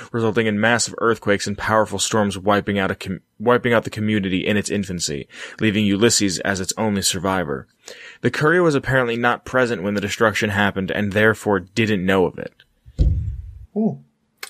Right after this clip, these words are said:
Speaker 2: I've never played Lonesome Road, so I really don't know much about that.
Speaker 1: Really? I guess this is where the Twisted Hairs are from, then.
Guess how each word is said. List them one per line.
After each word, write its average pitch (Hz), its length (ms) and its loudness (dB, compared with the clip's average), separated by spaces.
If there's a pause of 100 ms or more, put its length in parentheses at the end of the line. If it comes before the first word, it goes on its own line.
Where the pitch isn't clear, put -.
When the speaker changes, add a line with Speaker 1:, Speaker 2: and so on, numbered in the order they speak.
Speaker 2:
I've 175 160 2
never 185 200 2
played 170 260 0
Lonesome 156 400 2
Road, 147 320 2
so 131 200 0
I 135 100 2
really 139 280 2
don't 131 220 0
know 139 120 -2
much 139 240 -4
about 180 280 -6
that. 131 380 -4 (180)
Speaker 1:
Really? 139 420 0
I 127 120 2
guess 170 180 0
this 190 160 -2
is 190 100 -2
where 170 420 2 (140)
the 123 100 -4
Twisted 143 380 0
Hairs 135 360 2
are 117 60 -6
from, 90 300 -2
then. 76 320 -8